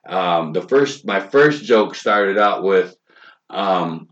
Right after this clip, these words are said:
as I was writing comedy, J R told me, "Hey, you know, write what you think's funny."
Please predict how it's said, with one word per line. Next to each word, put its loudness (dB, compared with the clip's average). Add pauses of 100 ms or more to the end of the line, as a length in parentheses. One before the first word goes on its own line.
(120)
as 0
I 6
was 0
writing 2
comedy, -4
J -6
R 0
told -4
me, -6
"Hey, -4 (160)
you -2
know, -4
write 0
what -6
you -8
think's -10
funny." -8